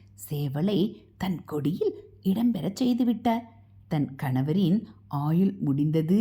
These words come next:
என்பதை தெரிந்து கொண்ட சூரபத்மனின் பட்டத்தரசி பத்ம கோமலாவும் மற்ற மூவாயிரம் மனைவியரும் இறந்து போனார்கள். சூரபத்மன் முழு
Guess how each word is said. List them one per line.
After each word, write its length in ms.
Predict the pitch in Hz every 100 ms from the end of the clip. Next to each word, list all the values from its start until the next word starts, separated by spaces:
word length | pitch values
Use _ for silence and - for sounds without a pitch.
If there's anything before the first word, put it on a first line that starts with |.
| 240
என்பதை 420 | 170 143 151 202 185 - - -
தெரிந்து 380 | 190 190 233 247
கொண்ட 220 | 202 170 - -
சூரபத்மனின் 920 | - 143 156 147 135 143 143 180 285 - -
பட்டத்தரசி 760 | 131 - 131 - 165 196 - 403 - - - -
பத்ம 400 | 135 131 - 208
கோமலாவும் 760 | 208 151 135 135 135 175 202 202 - - - -
மற்ற 440 | 147 135 - 359 - - -
மூவாயிரம் 760 | 147 170 220 220 226 196 156 -
மனைவியரும் 680 | 143 151 156 160 156 226 190 233 - -
இறந்து 440 | 160 233 185 135
போனார்கள். 540 | - 233 233 226 233 233 - - - -
சூரபத்மன் 800 | - 147 147 143 139 180 214 214 - - -
முழு 460 | 170 151 156 170